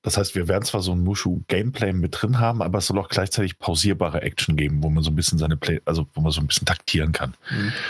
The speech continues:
Speaker 2: Ich,
Speaker 1: Ähm,
Speaker 2: ich
Speaker 1: ich glaube
Speaker 2: seh,
Speaker 1: einfach
Speaker 2: ich seh mir grad aber grad nochmal ein Video an, nochmal ein anderes, und da ist es definitiv, also dieses typische, äh, was ich
Speaker 1: Okay.
Speaker 2: genau wusste. Ich wusste nur nicht, dass es Mushu heißt. Okay.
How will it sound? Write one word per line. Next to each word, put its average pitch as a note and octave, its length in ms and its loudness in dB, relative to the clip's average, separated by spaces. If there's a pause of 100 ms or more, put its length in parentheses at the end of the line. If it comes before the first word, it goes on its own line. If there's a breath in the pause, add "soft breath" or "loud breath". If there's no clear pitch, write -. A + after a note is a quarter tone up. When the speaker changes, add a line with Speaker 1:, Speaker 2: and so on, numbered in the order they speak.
(140 loud breath)
Speaker 2:
Ich, - 100 -2
Speaker 1:
Ähm, E2 140 2
Speaker 2:
ich D#2+ 60 2
Speaker 1:
ich - 100 -2
glaube F2+ 140 2
Speaker 2:
seh, - 40 0
Speaker 1:
einfach F2+ 200 -2
Speaker 2:
ich - 120 -2
seh D3 160 2
mir D3+ 160 0
grad C3+ 240 -2
aber B2+ 160 -2
grad B2+ 220 -2
nochmal B2+ 180 2
ein G#2+ 60 0
Video A#2+ 260 0
an, A2+ 240 0
nochmal A2+ 300 0
ein F#2+ 40 2
anderes, A2 380 0
und A2 80 -6
da G#2+ 120 2
ist G#2 100 0
es G#2+ 180 -4 (140)
definitiv, G2+ 760 0
also G2 200 0
dieses G2+ 260 0
typische, G#2 560 -2 (260 loud breath)
äh, G#2+ 200 0
was A2 180 0
ich C3 60 2
Speaker 1:
Okay. A#2 160 0
Speaker 2:
genau G#2+ 240 0
wusste. C3 280 0
Ich A2 160 0
wusste C3+ 200 2
nur B2 120 2
nicht, B2 160 0
dass A#2 120 2
es G#2 140 0
Mushu G#2+ 300 0
heißt. E2+ 380 -4 (240)
Okay. C#3 240 -4